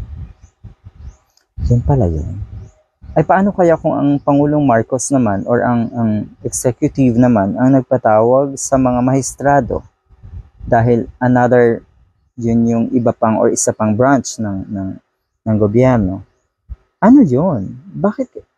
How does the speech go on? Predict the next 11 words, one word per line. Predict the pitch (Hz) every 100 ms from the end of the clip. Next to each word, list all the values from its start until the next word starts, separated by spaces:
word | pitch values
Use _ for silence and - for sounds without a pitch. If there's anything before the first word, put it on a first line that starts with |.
| -
Diyos | 143 160
ko | - 180
po. | 202 196 - - - _ - 180
Meron | 208 233 240 214
ding | 233
pagkakataon | 214 202 190 202 220 214 139 143 139 165
na | 165
ipinatawag | 185 180 170 151 147 147
naman | 151 147
netong | 139 127 123 139
si, | - 131 117 113